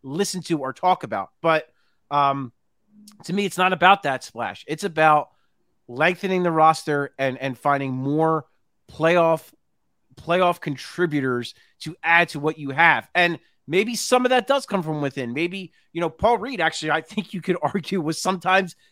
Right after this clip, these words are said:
the fifth guy who looked like a actual playoff player, which is crazy to say. Um,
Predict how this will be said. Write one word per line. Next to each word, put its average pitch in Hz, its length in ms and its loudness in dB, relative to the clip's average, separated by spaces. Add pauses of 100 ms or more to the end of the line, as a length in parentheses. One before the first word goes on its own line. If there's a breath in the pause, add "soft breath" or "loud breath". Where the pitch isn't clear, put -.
(160)
the 190 100 4
fifth - 320 -6
guy 151 220 6
who 151 120 -2
looked 165 240 0
like 156 140 -2
a 143 140 -4
actual 139 420 -4
playoff 131 380 -2
player, 123 220 0
which 123 160 -8
is 131 100 -10
crazy 160 340 -4
to 165 80 -4
say. 202 360 2 (320)
Um, 135 400 0